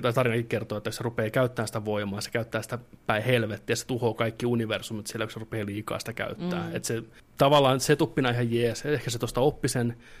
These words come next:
Speaker 1: ja sitten omassa leffassaan se rupeaa käyttämään sitä päin helvettiä ja pilaa kaiken. Et, niinku näin. Mut kuitenkin joo. Mut oli se silti hyvä kohtaus. Ja tosi yllättävää, että siinä tommonen on. Mulla ei ollut hajuakaan, että siinä on tämmönen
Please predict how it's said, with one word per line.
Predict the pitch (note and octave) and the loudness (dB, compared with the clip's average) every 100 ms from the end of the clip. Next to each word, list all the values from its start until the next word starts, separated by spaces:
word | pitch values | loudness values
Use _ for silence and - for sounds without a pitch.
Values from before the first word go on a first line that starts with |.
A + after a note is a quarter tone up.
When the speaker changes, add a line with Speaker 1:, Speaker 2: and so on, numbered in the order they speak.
| - B2+ | -6 -4
Speaker 1:
ja | |
sitten | A#2+ B2 | 0 0
omassa | C3+ - | 0 0
leffassaan | A#2 A2+ A#2+ A2+ A2 | -2 0 -2 -2 -4
se | |
rupeaa | A2+ A2 G#2+ | -6 -4 -2
käyttämään | A2 A2 A2+ | -2 -4 -6
sitä | - | -4
päin | G#2 G#2 | -4 0
helvettiä | A#2+ A2+ A2 - A2+ | 0 -2 -4 -6 -6
ja | G#2 | -6
pilaa | - - F2 | -6 -6 -6
kaiken. | - - - - - - - | -6 -8 -8 -10 -14 -14 -10
Et, | - - - - - - | -10 -10 -20 -20 -20 -8
niinku | C#3 G#2+ | -6 -4
näin. | G#2 F#2+ G#2 - - - - - | -6 -6 -10 -16 -20 -20 -20 -6
Mut | C3+ | -6
kuitenkin | - B2+ D3 A#2 G#2 | 2 4 4 2 -2
joo. | G#2 G2+ - - | -2 -4 -10 -16
Mut | - C3 | -6 2
oli | D3 | 2
se | D#3 | 4
silti | E3 C#3 | 4 2
hyvä | B2 B2 | 0 0
kohtaus. | A#2 G2 - - - - - | -2 -4 -6 -10 -10 -16 -6
Ja | C3 A2+ A#2+ - - | -2 -2 -4 -14 -2
tosi | D3+ C#3+ | 2 4
yllättävää, | F3 D#3+ A#2+ - A2 G2+ | 6 6 6 2 -2 -2
että | G2+ | -2
siinä | B2 G#2+ | -2 -2
tommonen | G#2+ G#2+ G#2 G2 | -2 -2 -2 -2
on. | |
Mulla | A2+ A2+ | -2 -2
ei | |
ollut | A#2 | -2
hajuakaan, | - E3 B2 G#2 | 2 4 4 2
että | G2 | -2
siinä | A#2+ G#2 | -2 -2
on | |
tämmönen | A#2+ A2 G2+ F2+ G2+ | 0 0 0 -4 -8